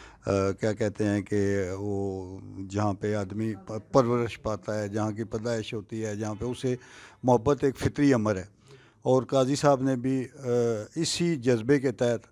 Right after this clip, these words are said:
हालांकि देखा जाए तो, अ, ये जो इतना बड़े प्रोजेक्ट्स हैं, जितनी यहाँ पे इन्वेस्टमेंट है, उसके हिसाब से यहाँ रिस्पांस, अ, शायद उसके आधा हो जितना बड़े शहरों में किया जाए।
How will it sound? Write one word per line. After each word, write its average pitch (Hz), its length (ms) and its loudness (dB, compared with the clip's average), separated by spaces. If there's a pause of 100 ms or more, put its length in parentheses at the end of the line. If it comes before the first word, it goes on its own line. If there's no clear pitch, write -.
(400)
हालांकि 143 320 0
देखा 131 340 2
जाए 151 220 4
तो, 143 500 2
अ, 117 40 -12 (320)
ये 131 200 -2
जो 135 140 -2
इतना 139 240 -4
बड़े 123 240 -2
प्रोजेक्ट्स 127 600 -2
हैं, 120 420 -6
जितनी 120 300 -4
यहाँ 127 220 0
पे 123 140 -2
इन्वेस्टमेंट 123 600 -2
है, 117 220 -8
उसके 131 240 -6
हिसाब 110 320 -4
से 120 140 -6
यहाँ 113 580 -2 (440)
रिस्पांस, 127 560 2
अ, 120 260 4
शायद 117 320 2
उसके 131 640 -4
आधा 147 240 6
हो 117 200 4
जितना 120 260 -2
बड़े 117 220 0
शहरों 120 300 0
में 107 160 -4
किया 104 220 -4
जाए। 98 220 -10